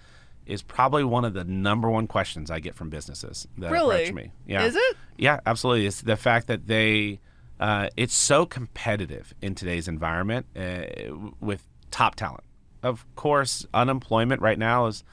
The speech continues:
Speaker 1: uh, we've got some fairly low numbers, uh, that quality talent itself is, comes at a premium. And how do you keep the existing talent that you have when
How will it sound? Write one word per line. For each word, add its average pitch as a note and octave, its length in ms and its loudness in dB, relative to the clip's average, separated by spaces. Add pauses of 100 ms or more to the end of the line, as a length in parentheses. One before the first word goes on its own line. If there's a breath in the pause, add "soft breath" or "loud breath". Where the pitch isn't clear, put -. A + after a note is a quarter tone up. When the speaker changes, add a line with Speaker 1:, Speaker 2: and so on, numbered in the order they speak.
(420 soft breath)
Speaker 1:
uh, G2 380 2
we've A#2 100 -2
got D3+ 140 4
some C#3+ 160 -6
fairly B2+ 320 4
low A2 220 4
numbers, A2+ 600 0 (120)
uh, G2+ 260 4
that G2 340 2 (200)
quality A#2 560 2
talent A2+ 400 2
itself A2 600 -2 (640 soft breath)
is, A2 600 2
comes B2 260 2
at A#2+ 100 4
a G#2+ 60 0
premium. A#2 520 -2 (220)
And G2+ 500 0
how A2+ 300 2
do A2+ 80 0
you G#2+ 480 2
keep - 440 -6
the A2 100 2
existing A2 460 -2
talent A2 280 0
that F2+ 80 -8
you F#2 140 -4
have F#2 420 0
when F2+ 280 -6